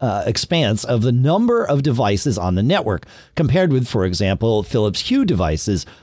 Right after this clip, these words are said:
which, uh, require only a single hub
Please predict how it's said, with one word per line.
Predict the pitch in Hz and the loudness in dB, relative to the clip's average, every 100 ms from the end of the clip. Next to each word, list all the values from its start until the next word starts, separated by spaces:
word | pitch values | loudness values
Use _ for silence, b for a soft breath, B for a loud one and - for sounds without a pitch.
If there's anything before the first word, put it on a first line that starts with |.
| B | B
which, | - 113 110 - - | -4 0 0 -2 -6
uh, | - 98 - | -4 -4 -4
require | 151 127 - 139 120 | -4 -4 0 0 0
only | 143 143 120 | 0 0 0
a | 123 | 0
single | - - 247 214 113 | 0 0 2 2 0
hub | 82 107 87 87 98 | 0 0 0 2 0